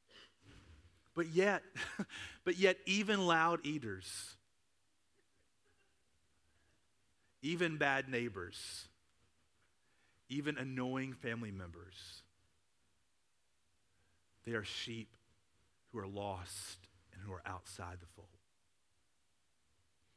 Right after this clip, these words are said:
And they are a person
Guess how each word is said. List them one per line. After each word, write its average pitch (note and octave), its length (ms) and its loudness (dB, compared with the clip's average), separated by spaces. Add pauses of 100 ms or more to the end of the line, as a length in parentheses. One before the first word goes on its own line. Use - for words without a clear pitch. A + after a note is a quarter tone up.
(1200)
And A2 80 -8
they A2 60 -4
are G2+ 120 -4
a - 160 -14
person G2+ 600 -8